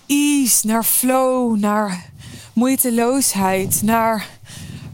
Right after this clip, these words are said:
vrijheid. Niet het gevoel hebben als je 's ochtends opstaat dat je dingen moet doen omdat je anders inconsistent bent of omdat je anders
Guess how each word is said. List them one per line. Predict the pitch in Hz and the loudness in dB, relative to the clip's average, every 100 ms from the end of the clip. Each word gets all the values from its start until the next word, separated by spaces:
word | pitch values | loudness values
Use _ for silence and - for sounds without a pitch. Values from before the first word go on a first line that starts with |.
| - - - - - | -12 -12 -12 -16 -6
vrijheid. | - 226 247 277 285 196 185 180 185 | -2 2 2 4 2 2 0 0 0
Niet | 208 247 | 0 0
het | 262 - | 0 -2
gevoel | 220 185 254 233 | -2 0 0 2
hebben | 233 220 214 | 0 2 0
als | 214 | 0
je | - | 0
's | 220 | -2
ochtends | - - | -4 -4
opstaat | 226 - - 202 | -2 -2 -2 -2
dat | 208 - | -2 0
je | |
dingen | 202 208 208 | 0 0 2
moet | 202 190 | 2 2
doen | 233 254 226 | 2 0 0
omdat | 208 208 202 | -2 -2 -2
je | 208 | -2
anders | 196 202 202 | -2 -2 -2
inconsistent | - 202 190 202 196 196 - 208 240 - | -2 -2 -2 -2 0 0 0 0 -2 0
bent | 185 175 175 | 0 0 -2
of | 202 - | -6 -4
omdat | 196 190 190 | -2 0 0
je | 196 | -2
anders | 190 185 185 180 165 - | 0 0 0 0 -2 -4